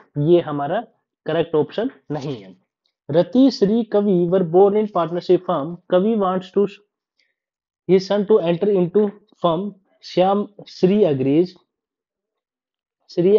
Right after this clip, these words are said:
agrees, but the Rati do not agree to Kavi intention। Can Kavi bring sons to partnership firm even if Rati does not agree? Yes, no,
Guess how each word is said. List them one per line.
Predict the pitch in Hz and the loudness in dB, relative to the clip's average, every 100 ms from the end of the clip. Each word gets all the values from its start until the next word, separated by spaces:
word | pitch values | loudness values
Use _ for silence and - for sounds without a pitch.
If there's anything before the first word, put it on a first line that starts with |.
| 170 | 2
agrees, | 147 170 175 156 | 2 2 2 0
but | 170 151 | -2 -2
the | 175 202 _ _ _ | -4 -6 _ _ _
Rati | 147 175 175 185 190 196 _ _ _ _ _ | 0 0 2 0 0 -6 _ _ _ _ _
do | 143 196 | 2 4
not | 202 208 190 165 | 6 2 0 -2
agree | 139 160 175 | 2 4 4
to | 190 185 | 2 2
Kavi | 165 190 214 - | 2 2 0 -4
intention। | 165 147 143 120 123 107 _ _ _ 196 | -4 -2 -4 -6 -10 -14 _ _ _ -2
Can | 214 247 - | 0 0 0
Kavi | 185 202 220 156 | 0 2 2 2
bring | 196 208 202 - | 2 2 0 -6
sons | - - 196 180 185 - | -20 -8 -4 -4 -4 -2
to | 196 | -2
partnership | 180 165 185 185 196 196 | -2 -4 -4 -2 -2 -2
firm | 196 175 | -6 2
even | 180 170 202 165 196 | 2 2 -2 0 0
if | 208 - _ _ _ _ | 0 -8 _ _ _ _
Rati | 131 170 170 180 185 196 _ _ _ _ _ _ _ _ _ _ _ _ _ _ _ _ _ _ - | -2 0 2 0 0 -4 _ _ _ _ _ _ _ _ _ _ _ _ _ _ _ _ _ _ -10
does | 139 170 | -2 -2
not | 190 208 202 | 0 -2 -2
agree? | 190 208 196 151 | 0 -2 -2 0
Yes, | 190 202 - 160 | 0 0 -4 -10
no, | 151 170 | -2 0